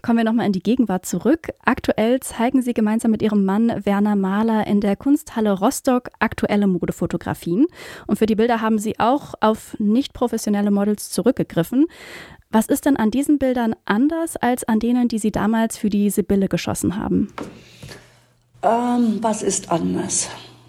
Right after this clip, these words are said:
Speaker 2: Also es liegen also achtundzwanzig Jahre äh, Nicht-Mode-Fotografieren dazwischen. Also das liegt dazwischen ganz viel bei mir, äh, ganz viel Porträtfotografie, äh,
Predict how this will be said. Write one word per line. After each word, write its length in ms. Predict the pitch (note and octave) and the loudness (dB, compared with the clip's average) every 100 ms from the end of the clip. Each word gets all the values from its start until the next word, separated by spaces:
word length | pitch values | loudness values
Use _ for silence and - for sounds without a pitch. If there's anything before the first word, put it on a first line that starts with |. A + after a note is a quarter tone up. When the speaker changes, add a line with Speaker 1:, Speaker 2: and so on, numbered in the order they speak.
| - - | -20 -2
Speaker 2:
Also 180 | G3+ G#3 | 0 2
es 140 | G#3 G3+ | 0 -2
liegen 580 | F#3 A3+ A#3+ A3+ G#3+ | 0 2 2 0 0
also 400 | - G3+ F3+ E3 E3 | -2 -2 -2 -2 -2
achtundzwanzig 840 | F#3+ - G3 F#3 F3+ F#3 F#3+ F#3+ | -4 -2 -2 -2 0 -2 -2 -2
Jahre 520 | F#3 F3 F#3 F#3 F#3 - - - - - - - | 0 0 0 0 0 -4 -18 -18 -20 -20 -20 -6
äh, 200 | - E3+ F#3 F#3 | 0 0 0 0
Nicht-Mode-Fotografieren 1700 | G#3 B3+ - - - E3 E3 D#3+ D3+ - C#3+ D3+ D3+ D3+ F3+ D3+ D#3+ | 0 0 -6 -8 -2 2 2 0 -6 -8 -8 -6 -8 -6 -2 0 0
dazwischen. 600 | E3+ - - - - - | -4 -8 -12 -14 -8 -4
Also 360 | - E3+ - - - G#2 | -2 0 -2 -4 -8 -10
das 180 | - - | -10 -12
liegt 240 | G3 G3 F#3 | -12 -8 -8
dazwischen 600 | F3+ - G3 F#3+ F#3+ F3 | -6 -4 -2 0 0 0
ganz 260 | F3 F3 | 0 0
viel 360 | - F#3+ F3+ E3+ | -4 -4 0 0
bei 160 | E3 D#3+ | 0 0
mir, 400 | F3+ F#3+ F#3 F3+ - - - - - | 0 0 0 -2 -8 -10 -10 -14 -4
äh, 360 | F3 E3 - - | -2 0 -2 -4
ganz 300 | F3+ F3+ F3+ | 0 0 0
viel 160 | F#3 | 0
Porträtfotografie, 1600 | - F3 F3 - A3 A3 - F3+ F3 F3+ - - F3+ E3+ E3+ E3+ | 0 -4 -6 -2 0 0 -2 -4 -4 -6 -6 -8 -4 -2 0 0
äh, 400 | - - E3 E3+ | -2 -4 -6 -6